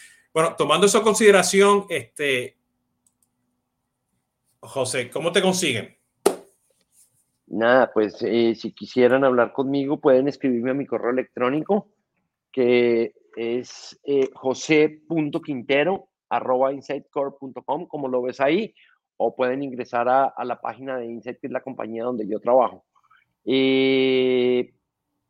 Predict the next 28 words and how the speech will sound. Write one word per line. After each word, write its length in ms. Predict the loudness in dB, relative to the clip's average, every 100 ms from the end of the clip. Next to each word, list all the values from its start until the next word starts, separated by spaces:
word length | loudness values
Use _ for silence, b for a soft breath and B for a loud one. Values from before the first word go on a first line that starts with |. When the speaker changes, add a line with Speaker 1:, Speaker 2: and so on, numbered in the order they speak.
| _ _ _ _ _ _
Speaker 2:
y, 380 | -12 -8 -6 -8 -6
y 120 | -2
bueno, 380 | 2 4 4 2
pues 340 | 0 0 -4
esa 240 | -10 -8
es 60 | -4
la 100 | -4
forma 320 | 0 -2 -2
en 100 | -6
que, 260 | -4 -6 -6
y 220 | -2 -2
pronto 360 | 2 2 2 -2
pues 140 | -2
obviamente 380 | -4 -4 -6 -6
verás 200 | -4 -4
mi 120 | -6
libro 280 | -6 -4 -4
para 220 | -2 -4 B B -14
que 120 | -4
todo 180 | 0 0
esto 180 | -2 -12
que 80 |
hemos 200 | -12 -8
hablado 400 | -6 -2 -2 -2
en 100 | -4
tan 160 | -8 -14
corto 320 | -12 -12 -12
tiempo 480 | -10 -10 -6 -8 -8